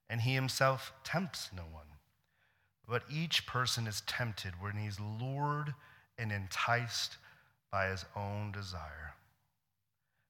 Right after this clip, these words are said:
Then desire, when it is conceived, gives birth to sin, and sin, when it's fully grown, brings forth death."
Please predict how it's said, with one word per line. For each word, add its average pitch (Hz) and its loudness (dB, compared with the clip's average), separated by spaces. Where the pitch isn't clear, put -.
Then 123 4
desire, 113 6
when 104 -2
it 101 2
is 92 -2
conceived, 98 -2
gives 90 -6
birth 104 0
to 110 -6
sin, 82 -6
and 98 -4
sin, 101 -2
when 92 -4
it's 90 -8
fully 110 -4
grown, 82 -8
brings 95 -6
forth 85 -10
death." - -10